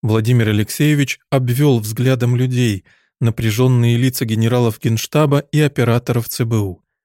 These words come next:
всех, кто ждал приказа. Штабы стран-участниц пока не вели видеотрансляцию, работала только телефонная связь.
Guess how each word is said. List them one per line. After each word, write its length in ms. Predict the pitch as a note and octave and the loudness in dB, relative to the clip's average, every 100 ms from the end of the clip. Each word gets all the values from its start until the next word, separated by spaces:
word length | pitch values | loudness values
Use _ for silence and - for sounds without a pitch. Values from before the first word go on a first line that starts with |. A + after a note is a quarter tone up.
| _ - | _ -10
всех, 480 | - D#3 D#3+ - _ | -2 2 2 -2 _
кто 200 | - C3+ | -6 -2
ждал 280 | A#2+ A2+ A2+ | 0 0 -2
приказа. 560 | - A2+ A#2 G#2 F#2+ - _ _ _ _ _ _ _ _ _ _ _ _ _ | -2 -6 -4 -6 -8 -14 _ _ _ _ _ _ _ _ _ _ _ _ _
Штабы 440 | - - B2+ F3 | -6 -2 2 2
стран-участниц 920 | D#3 - C3 B2+ B2 D3+ D3+ - C#3 - | 0 0 2 2 2 2 0 0 -2 -2
пока 320 | C3 B2+ C#3 | -4 -2 0
не 140 | C3 | 2
вели 300 | B2+ B2+ C#3+ | 2 2 2
видеотрансляцию, 1080 | A#2 A2+ A2 G#2+ A#2 A2+ - A2+ G#2 G#2+ F#2 _ _ _ _ - | 0 0 -2 -2 -4 -4 -2 -2 -2 -8 -10 _ _ _ _ -6
работала 540 | A2+ A2+ D3 D#3+ D3 | -2 0 0 0 0
только 300 | C#3+ C#3+ C#3 | 0 -2 -2
телефонная 680 | C3+ D3 D3 - B2+ G2+ G2+ | -2 -2 -2 -2 -2 -2 -6
связь. 420 | - A2 F#2 - | -6 -8 -10 -14